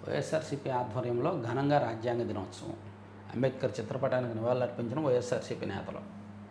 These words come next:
అంబేద్కర్ గారి ఫోటో పెట్టి నివాళులర్పించారు జగన్మోహన్ రెడ్డి గారు పులివెందుల్లో. ఆ పక్కనే డాక్టర్ సుధాకర్ గారి ఫోటో కూడా పెట్టాలి. అలాగే అటుపక్క ఇంకా కొంతమంది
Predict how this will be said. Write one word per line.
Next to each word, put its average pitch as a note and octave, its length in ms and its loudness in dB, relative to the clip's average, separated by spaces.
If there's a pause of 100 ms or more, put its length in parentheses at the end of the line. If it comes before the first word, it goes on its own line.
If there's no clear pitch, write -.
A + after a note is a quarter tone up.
(1200)
అంబేద్కర్ F3+ 380 12
గారి F3 240 12
ఫోటో F3 220 12
పెట్టి D#3+ 260 10
నివాళులర్పించారు D#3 840 12
జగన్మోహన్ D3 520 12
రెడ్డి B2+ 160 8
గారు B2+ 160 8
పులివెందుల్లో. C#3+ 580 8 (120)
ఆ D3+ 60 12
పక్కనే G#3 400 12
డాక్టర్ D#3+ 360 12
సుధాకర్ F#3 400 12
గారి F3 160 12
ఫోటో E3 280 12
కూడా D#3 160 12
పెట్టాలి. A2 400 6 (420)
అలాగే E3 240 12
అటుపక్క F#3 920 10 (1080)
ఇంకా D#3+ 220 12
కొంతమంది D#3+ 680 10